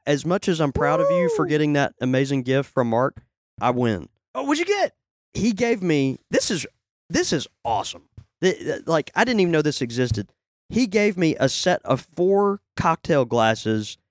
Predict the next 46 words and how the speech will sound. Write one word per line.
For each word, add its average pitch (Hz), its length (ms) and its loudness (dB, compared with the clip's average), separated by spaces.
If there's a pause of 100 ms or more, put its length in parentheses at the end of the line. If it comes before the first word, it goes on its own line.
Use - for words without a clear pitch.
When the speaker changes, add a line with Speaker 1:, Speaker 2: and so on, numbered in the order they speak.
(120)
Speaker 2:
Ooh. 196 400 -4
Speaker 1:
that 147 180 2 (120)
say 135 380 2
Boodle's 160 640 0
British 147 480 0
Gin 117 580 0 (460)
on 117 220 -2
them. 69 260 -10
Speaker 2:
Dude, 294 540 -2
Speaker 1:
That 233 220 0
Speaker 2:
like - 20 -6
Speaker 1:
is 170 220 0 (120)
fantastic. 147 800 0 (240)
Dude, 196 260 2
these 302 220 0
are, 480 80 2
like, 208 220 2
collector's 170 560 -2
items. 95 300 -8
This - 140 -8
is 480 80 -8
amazing. 127 800 -4
Speaker 2:
Now, 220 300 0
I'm, 262 100 -2
I'm 294 140 -2
curious, 311 280 0
did 214 140 -2
he 277 120 0
get 277 140 -6
these 247 160 -2
from 294 300 -2
Boodles 349 280 0
or 220 40 -4
did 208 140 0
he - 120 2
Speaker 1:
Dude. 170 80 2
Speaker 2:
custom 214 320 0
make 226 220 -2
'em? - 160 -14
Speaker 1:
No, 247 160 2
I'm, 226 140 0 (100)
I'm 220 120 0
sure 320 240 -2
he, 269 240 -2
I, - 200 -8 (160)
surely, 233 500 0